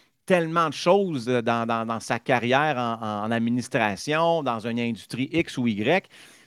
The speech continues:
mais qui est capable de, de vous offrir, euh, son expérience, mais adaptée à votre niveau d'adapta-, euh, adaptée à votre niveau d'apprentissage, adaptée à votre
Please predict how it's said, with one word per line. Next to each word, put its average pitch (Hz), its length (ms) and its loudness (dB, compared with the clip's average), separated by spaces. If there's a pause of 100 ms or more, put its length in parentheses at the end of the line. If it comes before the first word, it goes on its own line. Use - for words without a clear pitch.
(120)
mais 123 100 -2
qui 135 160 -4
est 127 120 -4
capable 156 640 -2
de, 117 320 -2 (440)
de 107 100 -4
vous 107 400 -8
offrir, 151 800 -2 (560)
euh, 110 540 -2
son 123 280 0
expérience, 139 840 -2
mais 131 120 -4 (120)
adaptée 156 640 2
à 151 100 2
votre 131 220 -2
niveau 131 340 0
d'adapta-, 123 500 -2
euh, 113 160 -2
adaptée 135 340 0
à 196 40 -2
votre 165 160 -2
niveau 139 320 -2
d'apprentissage, 135 840 -2
adaptée 127 520 -2
à 143 80 0
votre 131 340 -2